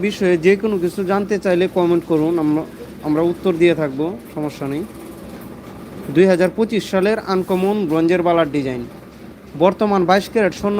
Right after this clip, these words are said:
এক লক্ষ পঁচানব্বই হাজার টাকা ভরি এবং একুশ ক্যারেট হলমার্কের স্বর্ণ এক লক্ষ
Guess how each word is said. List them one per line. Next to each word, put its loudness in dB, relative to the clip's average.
এক -4
লক্ষ 0
পঁচানব্বই 2
হাজার 2
টাকা 2
ভরি 6
এবং 4
একুশ 2
ক্যারেট 4
হলমার্কের 2
স্বর্ণ 2
এক -2
লক্ষ 2